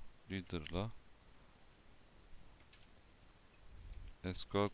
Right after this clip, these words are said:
command'dan gelen execute reader metoduyla verimizi okumuş olduk. Ve okuduğumuz nesneyi de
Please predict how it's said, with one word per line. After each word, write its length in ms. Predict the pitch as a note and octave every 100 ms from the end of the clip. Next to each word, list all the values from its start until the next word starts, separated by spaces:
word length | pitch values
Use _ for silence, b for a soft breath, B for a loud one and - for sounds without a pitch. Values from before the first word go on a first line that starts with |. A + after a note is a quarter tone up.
| -
command'dan 760 | F#2 F2 D2+ D2 - - F2+ G#2 - - - - - - - - - -
gelen 420 | - E2+ D#2+ G2 G#2+ - F2
execute 640 | F2 F2 F2 - - G2
reader 240 | F2 D#2
metoduyla 720 | D#2+ E2+ - D#2 D2 D#2 G2+ - - - - - - - - - - - - - - -
verimizi 380 | G2+ E2 D2 G2
okumuş 460 | A2+ - G2+ F#2+ C#2+
olduk. 520 | B1 - - - - - - - - - - B B B B B - -
Ve 220 | A#2+ B2 - -
okuduğumuz 640 | A#2 - A#2 A#2+ B2 A#2+ A2
nesneyi 600 | A#2 A2+ - B2 A#2 -
de 160 | G2